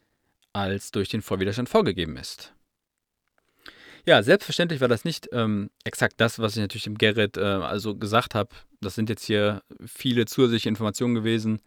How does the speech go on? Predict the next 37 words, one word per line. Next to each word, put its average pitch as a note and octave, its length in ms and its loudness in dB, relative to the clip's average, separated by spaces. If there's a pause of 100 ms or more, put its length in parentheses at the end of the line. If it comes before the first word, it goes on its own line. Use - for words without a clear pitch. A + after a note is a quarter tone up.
(440)
aber G#2+ 300 2
grob A2 300 -2
das A2+ 200 2
mit A2 280 -2
der A2 140 0
Batterie A2 380 -2
und G2+ 120 -4
der F#2+ 80 -6
Kälte, A2+ 280 0
das G#2 200 -6
war G2 80 2
so F#2+ 320 0 (720)
das G#2 280 -2
Erste, G#2+ 580 2
worüber G#2 400 -2
ich, - 340 -8
äh, F#2 160 -2
mit F#2 200 -6
ihm G2 100 -4
so F#2 100 -4
gesprochen F2+ 520 -6
habe. F2 480 -4 (520)
Ja, F2+ 220 -6
wie B2+ 60 2
gesagt, A2+ 320 2
zusätzliche B2 340 2
Informationen G#2 500 -2
gibt G2 200 -8
es - 100 -14
hier F2 460 -4 (260)
en G2+ 380 0
masse. - 520 -8 (140)
Ist - 140 -20
ärgerlich F3+ 320 -6
für - 100 -10
alle C3+ 200 -4
die, C3+ 340 -6